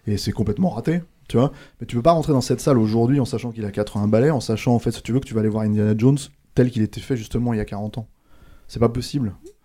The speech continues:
Enfin, si, ou alors t'es, t'es, t'es un spectateur complètement, tu te dis, « Oh, alors là, tu lâches toute la rampe », et puis en fait, c'est suspension d'incrédulité totale, quoi. Mais c'est pas possible. Donc qu'est-ce qu'il fait, ce film ?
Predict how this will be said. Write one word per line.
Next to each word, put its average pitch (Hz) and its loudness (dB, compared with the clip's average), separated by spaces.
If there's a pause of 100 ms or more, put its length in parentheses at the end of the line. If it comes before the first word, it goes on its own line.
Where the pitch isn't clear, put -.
(160)
Enfin, 113 2
si, - -4
ou 123 6
alors 143 8
t'es, 110 2
t'es, 104 -2
t'es 107 0
un 104 4
spectateur 110 -2
complètement, 107 0
tu 110 -14
te 107 -16
dis, « 117 -2
Oh, 120 0
alors 104 -4
là, 117 -2
tu 113 -8
lâches 107 -2
toute - -10
la 113 0
rampe », 131 0
et 107 -2
puis 107 -6
en 104 -4
fait, - -2
c'est 110 -4
suspension - -2
d'incrédulité 113 0
totale, 151 4
quoi. 117 4 (280)
Mais 117 0
c'est - 2
pas 127 4
possible. 131 0 (680)
Donc 120 -2
qu'est-ce 190 4
qu'il 156 -4
fait, 147 0
ce 120 -6
film ? 101 -6